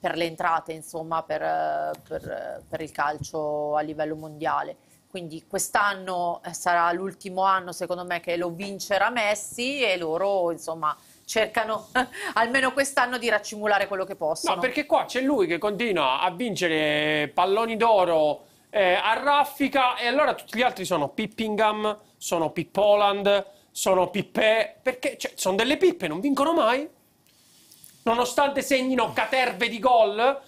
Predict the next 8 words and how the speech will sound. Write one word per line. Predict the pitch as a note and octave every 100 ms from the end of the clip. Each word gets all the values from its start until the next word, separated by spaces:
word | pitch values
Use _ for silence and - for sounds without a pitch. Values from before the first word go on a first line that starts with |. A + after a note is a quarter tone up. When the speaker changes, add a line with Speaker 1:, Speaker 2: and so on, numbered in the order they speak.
| _ _
Speaker 2:
Ciao | F4
ragazzi, | A3+ A3 C4+ -
Bellingham, | D#3 G#3 D4 A3+ F3 D#3+ D3+
eh, | D3+ D#3+
non | E3+
è | D#3
normale, | D3+ C#3 C3 D#3+ D3 A#2+
eh. | B2+